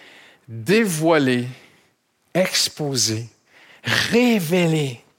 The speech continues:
où je peux vraiment trouver une vraie valeur pour ma vie.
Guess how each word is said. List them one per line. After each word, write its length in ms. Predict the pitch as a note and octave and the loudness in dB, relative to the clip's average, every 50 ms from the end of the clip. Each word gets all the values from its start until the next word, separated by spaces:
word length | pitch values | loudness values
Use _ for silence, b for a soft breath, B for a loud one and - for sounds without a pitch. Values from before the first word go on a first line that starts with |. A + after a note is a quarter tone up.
| b b b b b b b b b b b b b b _ | b b b b b b b b b b b b b b _
où 240 | - G3+ G#3+ A3+ G#3 | -2 0 0 2 2
je 180 | E3+ - D#3+ D3+ | 2 2 2 0
peux 280 | C#3 - - F3 E3+ | -2 -2 -2 -2 0
vraiment 840 | E3 D#3 C3 A2 - A2 - - F3+ F#3+ F3+ D#3+ D3+ C#3 B2+ A2+ A2 A2 - _ _ _ _ _ _ _ | 0 -2 -6 -8 -8 -8 -4 0 2 2 2 2 2 0 0 -2 -6 -12 -18 _ _ _ _ _ _ _
trouver 560 | - - - D3+ D3 B2+ A#2+ B2 A#2+ A2+ A2 b b b b b b b b | -12 -8 -4 -4 -4 -2 -2 -2 -2 -4 -6 b b b b b b b b
une 160 | - C3 C3 | -4 -4 -4
vraie 380 | B2+ A2 G2 - - - C#3 C3+ | -4 -4 -6 -4 -2 0 0 0
valeur 400 | A2+ B2 A#2+ A#2+ A#2+ A#2 A2+ - | 2 2 2 2 2 0 0 -2
pour 160 | - A#2+ A2 | -6 -6 -4
ma 180 | G#2+ A2 G#2+ G#2 | -4 -6 -6 -8
vie. 340 | G2 G2 F#2+ - - - | -8 -10 -12 -12 -12 -14